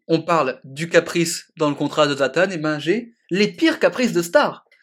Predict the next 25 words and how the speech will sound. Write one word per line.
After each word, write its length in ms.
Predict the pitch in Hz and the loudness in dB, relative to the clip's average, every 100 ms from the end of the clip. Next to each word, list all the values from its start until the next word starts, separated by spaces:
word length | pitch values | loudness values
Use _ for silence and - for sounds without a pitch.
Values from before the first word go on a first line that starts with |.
| _ - | _ -8
Lesquels 320 | 185 175 214 | -4 0 0
sont 160 | - | 0
vrais, 340 | 147 156 214 - - - - | -2 -2 -2 -8 -16 -14 -6
lesquels 360 | 170 214 208 | -2 0 0
sont 160 | - 147 | -4 -6
faux, 240 | - 190 233 - _ | -2 -2 -2 -14 _
et 80 | - | -4
je 120 | 160 | 2
vais 60 | 185 | 4
commencer, 640 | 185 175 175 185 208 233 - _ _ - _ _ - | 4 0 0 0 0 -2 -8 _ _ -20 _ _ 0
euh, 520 | 143 139 135 131 131 | 4 6 6 8 6
par 260 | 131 147 - | 4 -4 4
Théo, 200 | 165 139 | 4 4
parce 120 | - | -4
que 80 | 127 | -8
Théo, 220 | 143 143 | -4 -4
tu, 200 | 143 120 | -4 -12
tu 160 | 117 | -6
es 40 | 135 | -4
en 60 | |
retard 260 | 127 - 139 | -2 0 0
en 60 | 131 | 0
classement. 480 | 127 - 147 170 _ _ - - - _ | -4 -4 -4 -6 _ _ -20 -20 -20 _
Euh, 560 | 139 147 143 143 139 143 | -2 0 2 0 0 -2
Théo, 420 | 143 196 196 202 | -4 2 2 2